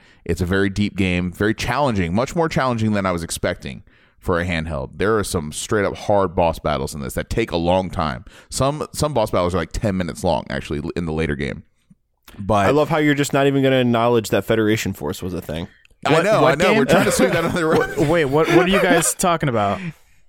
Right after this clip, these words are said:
Speaker 1: Yeah, I d-, I don't know of what Federation,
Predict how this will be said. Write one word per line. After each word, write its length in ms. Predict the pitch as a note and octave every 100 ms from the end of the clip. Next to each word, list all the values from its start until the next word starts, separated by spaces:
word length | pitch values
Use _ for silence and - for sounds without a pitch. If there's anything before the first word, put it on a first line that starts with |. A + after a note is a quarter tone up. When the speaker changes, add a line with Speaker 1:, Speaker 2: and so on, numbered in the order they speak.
| -
Speaker 1:
Yeah, 260 | - D3 C3
I 80 | C3+
d-, 220 | B2 F2 -
I 100 | A#2+
don't 120 | D3+
know 280 | D3+ A#2 G#2+
of 460 | A#2 G2+ F2 G#2
what 220 | G#2+ B2+ -
Federation, 800 | - B2+ A2+ A2+ - G#2+ G#2+